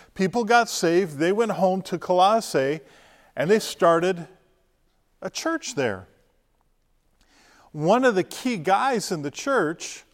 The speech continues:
was a man named Philemon. And what we see with, with what was happening in, in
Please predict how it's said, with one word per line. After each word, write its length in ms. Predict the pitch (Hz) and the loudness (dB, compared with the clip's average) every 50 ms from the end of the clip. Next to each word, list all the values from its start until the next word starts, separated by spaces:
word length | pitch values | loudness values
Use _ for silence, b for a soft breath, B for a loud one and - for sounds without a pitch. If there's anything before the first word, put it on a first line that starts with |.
| _ | _
was 180 | - 175 160 - | -4 -4 -2 0
a 60 | 202 | 0
man 240 | 180 165 170 175 180 | 0 0 -2 -2 -2
named 200 | 180 185 190 - | -2 -2 -4 -6
Philemon. 720 | - - 214 202 202 214 240 285 285 190 - 110 - - - _ _ _ _ _ _ b b b b b b b b b b b b b b b b b b b b _ | 0 2 2 4 4 0 -2 -2 -4 -6 -6 -8 -10 -18 -20 _ _ _ _ _ _ b b b b b b b b b b b b b b b b b b b b _
And 520 | - 165 170 180 180 175 175 170 156 156 - - _ _ _ _ _ _ _ _ _ _ _ _ | 0 2 6 6 6 4 4 0 -4 -8 -10 -16 _ _ _ _ _ _ _ _ _ _ _ _
what 360 | _ 160 147 151 214 262 269 | _ -12 2 4 6 6 6
we 140 | 226 254 226 | 4 -2 -2
see 380 | 180 - - - - 247 247 240 | -2 -4 -8 -6 -4 -4 -4 -2
with, 400 | 196 180 185 180 - - - - | 0 2 2 2 0 -4 -12 -16
with 440 | 131 160 156 165 165 156 - - | -14 -4 0 0 0 0 -2 -10
what 280 | 185 151 160 175 196 185 | -16 -10 -2 2 2 2
was 140 | 170 - - | 2 0 -2
happening 440 | - 220 220 220 - 226 202 185 170 | -2 0 0 0 0 -2 -2 0 -2
in, 180 | 156 143 143 | -2 -2 -4
in 460 | 151 156 175 165 156 151 143 127 120 | -4 -4 -2 -2 -2 -2 -4 -6 -8